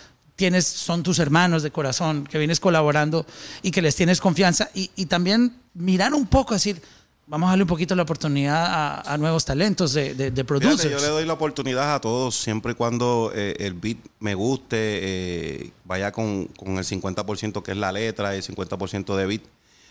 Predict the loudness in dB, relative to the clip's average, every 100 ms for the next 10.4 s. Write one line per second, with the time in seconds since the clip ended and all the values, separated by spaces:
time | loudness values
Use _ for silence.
0 | _ -4 -2 0 0 -2 -2 -2 -2 -2
1 | -2 -4 -4 -6 -8 -8 -8 -12 -16 -12
2 | -6 -6 -8 -20 -20 -20 _ _ -4 -2
3 | -2 -4 -2 -2 -2 -4 -4 -4 0 0
4 | 0 -4 -8 _ _ _ _ _ _ _
5 | _ -8 -4 -2 0 0 0 -2 -4 -4
6 | -6 -8 -4 -2 0 -2 -4 -8 -8 -4
7 | -4 0 0 0 0 -2 -2 -4 -2 -2
8 | -4 -8 -8 -6 -4 -6 -6 -6 -2 -2
9 | -2 -4 -6 -6 -6 -2 -2 0 -2 -4
10 | -8 -8 -6 -8